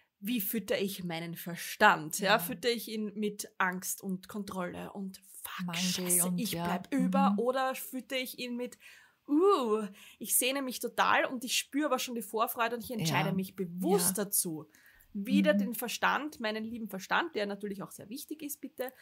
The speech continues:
Speaker 1: mit guten, positiven Gedanken
Speaker 2: Ja.
Speaker 1: zu füttern. Das ist auch wieder eine, eine Entscheidung.
Speaker 2: Du hast das auch so schön gesagt, auch ich kann mich erinnern, ähm, du hast einmal gesagt, das hab ich, das hat mir so gefallen, du hast in dir so verschiedene Laden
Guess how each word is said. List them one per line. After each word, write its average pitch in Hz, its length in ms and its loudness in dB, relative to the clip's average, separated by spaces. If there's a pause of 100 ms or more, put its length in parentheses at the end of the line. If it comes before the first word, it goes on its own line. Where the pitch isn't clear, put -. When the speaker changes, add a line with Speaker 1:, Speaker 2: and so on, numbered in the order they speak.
(240)
Speaker 1:
mit 269 400 -10
guten, 311 480 -4
positiven 285 800 -8
Gedanken 190 400 -4
Speaker 2:
Ja. 160 140 2
Speaker 1:
zu 156 100 0
füttern. - 580 -8 (240)
Das 254 140 -6
ist 302 180 -4
auch 233 200 6
wieder 285 180 2
eine, 214 220 0
eine 185 200 -2
Entscheidung. 143 680 -6
Speaker 2:
Du 233 140 6
hast 196 240 10
das 247 140 4
auch 247 80 0 (180)
so 247 300 4
schön 233 260 6
gesagt, - 400 8
auch 220 160 8
ich 247 120 -2
kann 214 160 4
mich 220 120 4
erinnern, 226 500 4 (320)
ähm, 220 680 6
du 240 100 0
hast 233 180 4
einmal 233 200 4
gesagt, 220 540 0
das - 160 -6
hab 220 80 -2
ich, 214 100 -4
das 202 120 -8
hat 208 140 -4
mir 214 60 0
so 226 120 -2
gefallen, 196 380 2 (380)
du 226 120 0
hast 214 240 6
in 277 220 0
dir 254 240 0
so 254 100 0
verschiedene 233 420 0
Laden 196 800 0